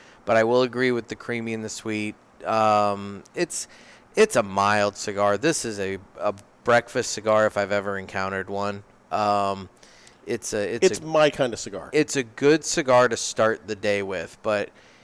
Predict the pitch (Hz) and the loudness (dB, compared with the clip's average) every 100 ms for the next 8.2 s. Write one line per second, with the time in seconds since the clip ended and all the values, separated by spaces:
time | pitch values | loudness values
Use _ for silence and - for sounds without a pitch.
0 | _ 123 120 110 104 - 151 156 127 120 | _ -2 0 0 -2 -4 -6 -2 2 2
1 | 107 113 131 120 120 113 110 104 101 92 | 2 -2 -4 -6 -8 -8 -8 -6 -8 -10
2 | _ - - _ _ 117 110 - - _ | _ -20 -20 _ _ -4 -4 -6 -20 _
3 | - 139 139 120 107 107 120 123 - - | -8 -4 -2 -2 -4 0 2 2 0 -8
4 | - 107 104 - 113 101 110 113 117 117 | -2 -2 -2 -6 -4 -2 -2 0 2 2
5 | - _ _ _ _ _ - 98 117 110 | -2 _ _ _ _ _ -12 -4 -2 -2
6 | 113 117 131 120 110 - 117 - 110 - | -6 -4 0 0 -2 -6 -8 -6 -8 -6
7 | - 95 - - 139 143 147 139 - - | -4 -2 -2 -4 0 2 2 -2 -10 -8
8 | 107 | -10